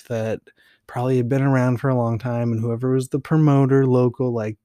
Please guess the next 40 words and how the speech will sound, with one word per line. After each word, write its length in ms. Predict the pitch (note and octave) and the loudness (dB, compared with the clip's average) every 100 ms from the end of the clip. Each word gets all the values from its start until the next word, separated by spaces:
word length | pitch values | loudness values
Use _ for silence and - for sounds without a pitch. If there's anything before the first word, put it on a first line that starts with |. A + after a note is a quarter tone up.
| _ _ _ | _ _ _
threw 260 | - A#2+ C3 | -10 -6 -2
him 100 | D3+ | -2
a 80 | D3 | 0
bone, 420 | C3 B2 A#2 A#2 | -2 -2 -4 -4
but 100 | A2+ | -6
I 80 | A#2+ | -6
just 180 | B2 - | -6 -2
remember 400 | C#3 B2+ B2+ A#2+ | -2 0 0 -2
it 120 | G#2+ | -4
being 240 | B2 A#2+ | -4 -4
trash, 420 | G#2 B2 A#2 A2 A2+ | -6 -6 -6 -6 -8
like, 120 | G#2+ | -8
nobody 520 | A2+ A#2 C3 C#3 C3+ | -6 -2 0 2 0
listening. 680 | A2 G#2 - C#3 D3+ D#3+ D3 | 0 -4 -6 -2 0 0 -2
Like, 180 | A#2+ A2+ | -2 -2
they 120 | A#2+ | -2
were 100 | B2 | -2
just, 260 | B2 B2 - - | -2 -4 -6 -4
it 60 | C3+ | -2
was 100 | C3+ | -2
just 160 | C#3+ | -4
like 120 | C3 G#2+ | -4 -4
a 40 | |
house 400 | - A#2+ B2+ - | -6 -2 -2 -2
band 320 | B2 A#2 A#2+ | -6 -4 -2
outside, 640 | A#2+ A#2 - A#2+ A2+ C3 C3 | -2 -2 -4 -4 -2 -4 -4
and 260 | A2 A#2 | -6 -6
nobody 400 | A2+ A2+ A#2 A2+ | -4 -2 0 2
was 120 | A2 - | 0 -4
paying 280 | A#2 A2+ A2 | -10 -10 -12
attention. 580 | - G#2+ - A2 A2 G#2 | -14 -16 -14 -16 -16 -10
People 240 | C3 A#2+ A#2+ | -8 -2 0
were 100 | A#2 | 0
just 260 | A2+ G#2+ G#2 | -2 -4 -4
buzzing 460 | A2 A2 G#2+ G#2 | -2 -2 -8 -12
'cause 140 | G#2 - | -14 -16
it's 200 | G#2 - | -14 -16
the 60 | _ | _
Rolling 500 | D#2 - - _ _ | -20 -20 -20 _ _
Stones. 880 | - - - - - - _ - - | -10 -10 -12 -18 -20 -20 _ -18 -18